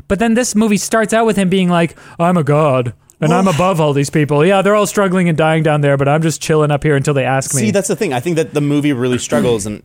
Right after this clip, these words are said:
Speaker 2: and I think they failed to dig deep and find, like, another angle on Thor to grow.
Speaker 1: Mm-hmm.
Speaker 2: Like, they just regress him
Speaker 1: It's
Speaker 2: and then
Speaker 1: the same
Speaker 2: redo the
Speaker 1: arc.
Speaker 2: same, same thing. And it's, I think it's really unclear in this one, like, what specifically at the beginning of the movie he's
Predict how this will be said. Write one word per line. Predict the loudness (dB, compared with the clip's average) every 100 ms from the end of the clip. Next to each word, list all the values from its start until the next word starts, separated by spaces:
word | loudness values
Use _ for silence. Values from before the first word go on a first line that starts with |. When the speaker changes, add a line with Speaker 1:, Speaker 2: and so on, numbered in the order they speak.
| -12
Speaker 2:
and | -10 -8 -8
I | -8
think | -6 -6
they | -6
failed | -6 -4 -2 -2 -6
to | -8 -6 -6 -8
dig | -12 -14 -10 -8 -8 -6
deep | -4 -4 -6
and | -10
find, | -6 -6 -6
like, | -8
another | -6 -4 -2 0 0 -2 -8 -20 -10
angle | -6 -4 -2 -2 -4 -6
on | -8 -8
Thor | -8 -4 -2 -2
to | -4 -8 -10
grow. | -8 -6 -6 -6 0
Speaker 1:
Mm-hmm. | 2 2
Speaker 2:
Like, | 2
they | 0
just | -2 -2
regress | -4 -2 -2 -2 -2
him | -2 -2
Speaker 1:
It's |
Speaker 2:
and | -2
then | -2
Speaker 1:
the |
same | 0 0 0
Speaker 2:
redo |
the |
Speaker 1:
arc. | 0 0
Speaker 2:
same, | -2 -4
same | -6 -6 -6
thing. | -6 -8 -8 -12 -6
And | -4
it's, | -4 -6
I | -8
think | -4 -4
it's | -4
really | -2 0 0
unclear | -2 -6 -6 -6 -2 0 -2
in | -4 -6
this | -6 -4
one, | -4
like, | -4 -4
what | -4 -4
specifically | -6 -6 -4 -6 -6 -6 -4 -6 -8 _ -8
at | -6 -4
the |
beginning | -4 -2 -2
of | -2
the |
movie | -4 -6
he's | -8 -10